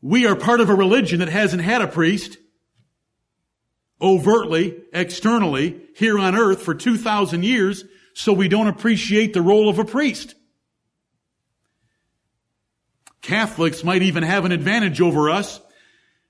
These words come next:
because they once had the role of a priest between God and them. We forget the importance of that role. We can be reminded of the importance of that role by returning to the pages of the Old Testament.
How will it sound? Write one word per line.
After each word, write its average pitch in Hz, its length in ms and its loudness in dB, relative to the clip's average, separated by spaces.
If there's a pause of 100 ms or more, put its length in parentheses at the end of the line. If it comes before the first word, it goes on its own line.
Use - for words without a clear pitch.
because 175 380 -2
they 180 120 4
once 208 340 0
had 196 280 -2
the 170 80 0
role 202 320 4
of 165 80 -2
a 165 60 -4
priest 214 440 -4
between 185 440 -2
God 196 260 0
and 151 180 -2
them. 110 340 -6 (1000)
We 202 200 2
forget 220 440 0
the 180 120 0
importance 185 520 0
of 147 100 -2
that 147 220 0
role. 147 480 0 (240)
We 180 160 0
can 180 160 -2
be 180 80 0
reminded 180 480 0
of 151 120 0
the 156 100 -2
importance 147 480 -4
of 143 80 -4
that 156 180 -2
role 156 260 2
by 151 120 0
returning 165 460 0
to 151 40 -2
the 143 80 -2
pages 156 380 0
of 156 60 -2
the 165 100 0
Old 165 240 0
Testament. 202 540 -8